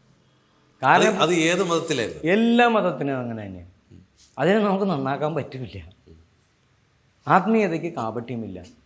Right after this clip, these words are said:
Speaker 1: അത് നമ്മൾ നമ്മളിൽ നടത്തുന്ന നമ്മൾ പരീക്ഷണമാണ്. അതിൻ്റെ പരീക്ഷണ വസ്തു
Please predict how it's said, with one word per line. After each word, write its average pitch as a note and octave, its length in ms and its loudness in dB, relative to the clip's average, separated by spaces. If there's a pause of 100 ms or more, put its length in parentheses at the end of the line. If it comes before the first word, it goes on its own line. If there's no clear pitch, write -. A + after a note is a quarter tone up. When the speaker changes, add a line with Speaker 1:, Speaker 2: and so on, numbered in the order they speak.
(160)
Speaker 1:
അത് D#3 100 -4 (100)
നമ്മൾ C#3+ 180 -4 (140)
നമ്മളിൽ C#3 400 -4
നടത്തുന്ന B2+ 600 -6
നമ്മൾ A#2+ 200 -6 (160)
പരീക്ഷണമാണ്. C3+ 680 -8 (200)
അതിൻ്റെ B2 300 -6 (360)
പരീക്ഷണ A#2+ 400 -4 (120)
വസ്തു - 340 -6